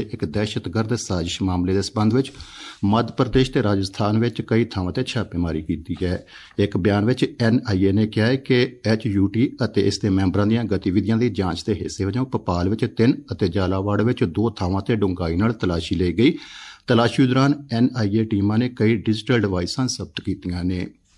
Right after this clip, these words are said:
ਗੈਰ ਕਾਨੂੰਨੀ ਹਥਿਆਰਾਂ ਦੀ ਜਮ੍ਹਾਖੋਰੀ ਵਿਰੁੱਧ ਇੱਕ ਵੱਡੀ ਕਾਰਵਾਈ ਵਿੱਚ ਮਣੀਪੁਰ ਪੁਲਿਸ ਅਤੇ ਹੋਰ ਸੁਰੱਖਿਆ ਏਜੰਸੀਆਂ ਦੀ ਇੱਕ ਟੀਮ ਨੇ ਕੱਲ੍ਹ ਰਾਤ ਘਾਟੀ ਦੇ ਪੰਜ ਜ਼ਿਲ੍ਹਿਆਂ ਦੇ ਬਾਰ-ਬਾਰ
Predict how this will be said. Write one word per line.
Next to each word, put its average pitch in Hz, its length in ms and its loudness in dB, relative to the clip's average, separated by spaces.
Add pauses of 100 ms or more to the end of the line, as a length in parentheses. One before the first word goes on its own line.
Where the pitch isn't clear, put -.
(840)
ਗੈਰ 131 180 4
ਕਾਨੂੰਨੀ 151 280 4
ਹਥਿਆਰਾਂ 123 420 2
ਦੀ 127 100 2
ਜਮ੍ਹਾਖੋਰੀ 113 480 0
ਵਿਰੁੱਧ 120 280 0
ਇੱਕ 113 140 -4
ਵੱਡੀ 110 300 -2
ਕਾਰਵਾਈ 98 400 -2
ਵਿੱਚ 127 220 -2
ਮਣੀਪੁਰ 107 440 -2
ਪੁਲਿਸ 123 360 0
ਅਤੇ 123 140 -4
ਹੋਰ 120 240 0
ਸੁਰੱਖਿਆ 101 380 -6
ਏਜੰਸੀਆਂ 98 420 -2
ਦੀ 117 120 0 (140)
ਇੱਕ 101 180 -4
ਟੀਮ 98 180 0
ਨੇ 120 120 2
ਕੱਲ੍ਹ 95 280 -2
ਰਾਤ 95 220 -2 (100)
ਘਾਟੀ 92 260 0
ਦੇ 123 120 0
ਪੰਜ 117 300 -2
ਜ਼ਿਲ੍ਹਿਆਂ 95 320 -2
ਦੇ 95 100 0
ਬਾਰ-ਬਾਰ 104 460 0